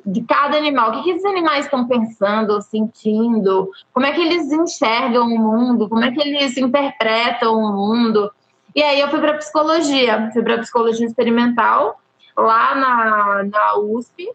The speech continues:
né, que é onde eu tô até agora. Então, fiz mestrado e doutorado em comportamento animal e agora eu sou pesquisadora de lá,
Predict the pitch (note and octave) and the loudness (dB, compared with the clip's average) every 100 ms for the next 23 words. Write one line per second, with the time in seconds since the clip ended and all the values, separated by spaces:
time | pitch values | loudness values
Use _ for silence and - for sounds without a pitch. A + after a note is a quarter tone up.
0 | - - - - - - - - - - | -10 -10 -8 -6 -6 -6 -8 -8 -8 -2
1 | A3+ A3+ C#4 A#3+ A#3+ B3 C4 A#3+ A#3+ A3 | 0 2 0 2 2 2 0 2 2 2
2 | A3 A#3+ B3+ A3 G#3+ A3+ E4 - _ - | 0 0 2 2 2 2 -2 -4 _ -2
3 | A3+ A3 A#3+ A3+ A#3+ A#3+ A#3 A#3 B3+ D#4 | 0 0 0 2 0 0 0 2 4 2
4 | D4+ B3 C4 A#3+ A#3 B3 A3 A#3 C4 A#3+ | 0 0 -2 0 0 0 0 -2 -2 0
5 | A3+ A3+ G#3+ G#3 G#3+ A#3 G#3+ G#3 G#3 A3 | 0 -2 -2 -2 -2 -2 -4 -2 0 2
6 | B3+ C4 A#3 A3 A3 G#3+ A3+ A3 - - | 2 0 0 -2 -2 -4 -4 -4 -4 -4
7 | G#3 F#3+ G#3+ G3 F#3+ G3+ G#3 B3+ | -2 0 -2 -2 -2 -2 0 -2